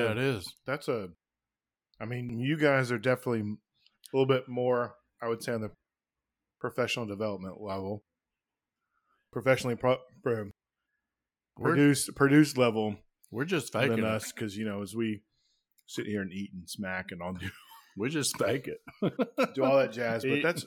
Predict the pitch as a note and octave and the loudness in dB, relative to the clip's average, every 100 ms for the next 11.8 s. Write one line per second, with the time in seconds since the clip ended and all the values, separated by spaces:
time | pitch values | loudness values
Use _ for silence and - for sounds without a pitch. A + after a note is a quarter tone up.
0 | C#3+ D3 - - C3 C#3+ C3 A#2+ A#2+ A#2+ | -2 -2 -2 -2 0 0 0 2 4 6
1 | C#3 A2 F#2+ C3 B2+ C3+ C3+ C3+ B2+ A#2 | 4 0 -2 -2 2 2 4 4 2 4
2 | A#2+ A#2 G2+ - _ - - _ _ - | 2 2 0 -2 _ -20 -20 _ _ -2
3 | A#2 A2 B2 - B2 B2 - A2+ A#2 A2+ | 0 2 0 2 0 0 -2 0 -2 -2
4 | A#2 A2 G#2+ G#2+ A2+ A2+ G2 G2+ G#2+ G#2+ | 0 0 2 2 2 0 -2 0 0 0
5 | - _ _ _ - - _ _ - A#2+ | -4 _ _ _ -20 -20 _ _ -2 2
6 | A#2 A#2+ A#2 B2+ A#2 A#2 A#2 G#2+ A2+ A2+ | 4 2 0 0 4 2 2 0 2 2
7 | G#2+ G#2 G#2+ G#2+ G#2 - G#2 G2+ G2 G2 | 2 0 0 0 -2 -8 -6 -4 -4 -8
8 | _ _ _ _ _ _ - A2 G2+ G2+ | _ _ _ _ _ _ -8 -6 -4 -2
9 | B2+ C3 - A2+ A#2 A2 G#2+ G2+ G#2+ G#2 | 0 0 0 -2 -2 -4 -6 -8 -6 -6
10 | G#2 G2+ F#2+ - - G#2+ G#2 G2 - - | -4 -2 -4 -6 -8 -6 -6 -8 -14 -12
11 | G#2 G2 F2+ - A#2 G2 F2+ | -8 -6 -6 -2 -2 -2 -8